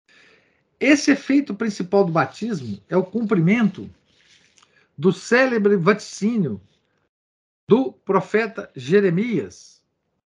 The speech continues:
Jeremias trinta e um, trinta e três, onde é expressa a diferença entre os sacramentos abraâmicos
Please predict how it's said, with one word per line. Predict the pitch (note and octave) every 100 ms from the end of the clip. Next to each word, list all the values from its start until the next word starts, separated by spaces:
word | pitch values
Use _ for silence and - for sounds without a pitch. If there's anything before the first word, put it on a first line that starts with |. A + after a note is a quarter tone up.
| -
Jeremias | C#3+ D3+ E3+ A3 G3+
trinta | - F#3 F3
e | D#3
um, | F#3 F#3
trinta | E3 D#3
e | B2
três, | - A2+ G#2+ - - _ _ _ _ _ -
onde | E3 G#3+
é |
expressa | G#3 - - A3+ B3+ - G#3
a | G3
diferença | F#3+ G#3 G#3 G3 D3 - -
entre | F3+ F#3+ F#3+
os | F3+
sacramentos | F#3+ F3+ E3 D#3+ C#3 - _
abraâmicos | - D3+ D#3 C#3 C3 F3+ G#3 A#3 B3 A#3+ - -